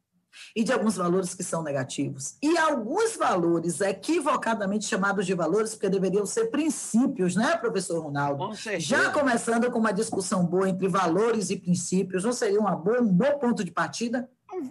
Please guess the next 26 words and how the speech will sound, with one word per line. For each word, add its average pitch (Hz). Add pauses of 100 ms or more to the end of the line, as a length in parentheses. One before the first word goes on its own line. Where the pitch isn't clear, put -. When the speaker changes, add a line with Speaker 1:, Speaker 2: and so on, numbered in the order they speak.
(100)
Speaker 2:
Olha, 220 (180)
aí 233
a 208
gente 196
pode 202
puxar 185
um 175
monte 190
de -
coisa, 156 (140)
né? 196
Porque -
hoje 196
o -
aluno 170
diz 170
assim, 170
"Ah, 226
professor, 233
qual 247
a 247
diferença 240
entre 202
ética 196
e 196
moral?" 151